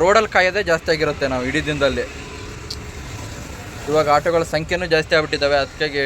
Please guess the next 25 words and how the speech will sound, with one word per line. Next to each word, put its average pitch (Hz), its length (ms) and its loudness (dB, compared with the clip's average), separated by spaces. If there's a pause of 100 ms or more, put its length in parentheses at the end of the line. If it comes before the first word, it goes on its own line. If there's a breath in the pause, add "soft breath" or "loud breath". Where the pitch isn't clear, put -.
ಡ್ಯೂಟಿಗಳಿಗೆ 139 560 0
ಪರದಾಡಬೇಕಾಗಿದೆ. 135 720 0 (240)
ಅದಕ್ಕೂ 135 300 -2
ಬೈಕ್ 151 220 4
ಟ್ಯಾಕ್ಸಿ 160 300 2
ಒಂದು 139 120 -10
ಸ್ಟಾರ್ಟ್ 135 220 0
ಆಗ್ಬಿಟ್ಟಿದೆ. 127 320 0
ಅದಕ್ಕೋಸ್ಕರ 143 440 -2 (520)
ನಮ್ಮ 117 220 0
ಆಟೋ 160 220 4
ಡ್ರೈವರ್ಸ್ಗಳು 147 460 2 (280)
ಡ್ಯೂಟಿಗಾಗಿ 160 540 2
ಪರದಾಡೋ 143 380 2
ಪರಿಸ್ಥಿತಿ 143 360 -6
ಬಂದ್ಬಿಟ್ಟಿವು. 131 380 -4 (1300)
ನೋಡೋಣ, 160 220 0 (100)
ಒಂದು 156 160 -6
ಟಾರ್ಗೆಟರು 156 520 2
ರೀಚ್ 151 220 -4
ಮಾಡೋಣ, 147 240 2
ಒಂದು 135 140 -2
ಎರಡು 131 180 -2
ಸಾವಿರ 139 260 2
ಅಂತ 135 140 -2